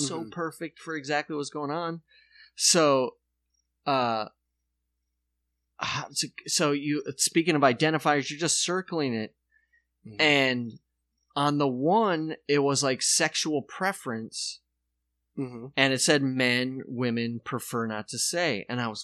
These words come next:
Speaker 1: fucking zinging down the line, right? So I circle men, right?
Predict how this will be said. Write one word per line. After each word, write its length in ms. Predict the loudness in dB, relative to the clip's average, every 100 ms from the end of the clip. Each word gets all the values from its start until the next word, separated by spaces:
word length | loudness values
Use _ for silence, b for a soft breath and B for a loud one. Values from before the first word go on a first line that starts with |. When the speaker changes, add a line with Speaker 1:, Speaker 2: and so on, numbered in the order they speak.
| -8
Speaker 1:
fucking 320 | -6 -2 -2
zinging 360 | 2 2 2 2
down 220 | 2 2
the 60 | 2
line, 400 | 2 2 2 0
right? 320 | 0 0 -2 _ b
So 160 | -4 0
I 80 | 2
circle 400 | 2 -2 -2 -2
men, 540 | 0 2 0 -2 -10 _ _ _ _ -4
right? 320 | 0 0